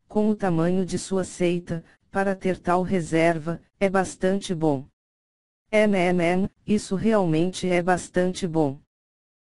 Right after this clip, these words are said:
Esse papai aqui tem as técnicas de refinamento medicinal e o tesouro que é imbatível entre os céus e a terra", e ainda estava preocupado sobre o assunto de materiais medicinais até o ponto de chorar sem lágrimas.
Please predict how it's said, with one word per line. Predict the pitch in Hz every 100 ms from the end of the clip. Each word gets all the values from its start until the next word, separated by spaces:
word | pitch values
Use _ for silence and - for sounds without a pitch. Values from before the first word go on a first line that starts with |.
| _
Esse | - 226 -
papai | 220 240 220 175 180
aqui | 180 - 196
tem | 196 190
as | 185 -
técnicas | - 170 175 190 180 180 -
de | 180
refinamento | 175 196 185 180 156 156 180 185
medicinal | 185 190 175 - 170 160 180 190
e | 196
o |
tesouro | 180 - 160 160 175 185
que | 196 - 190
é | 190
imbatível | 190 185 165 - 180 170 185
entre | 190 202 190 185
os | 165
céus | 196 185 175
e | 196
a |
terra", | 175 170 165 156 147 - _ -
e | 202
ainda | 175 185 196
estava | 190 - 175 170 180
preocupado | 180 190 190 196 180 165 170 175
sobre | - 196 180 190
o | 175
assunto | 165 - 196 208 185
de | 170
materiais | 175 180 190 170 160 170 170
medicinais | 185 185 170 - 170 160 175 170
até | 170 - 175
o |
ponto | 170 175 190 196 185
de | 165
chorar | - 190 165 165
sem | 160 - 190
lágrimas. | 196 196 160 165 156 131 - -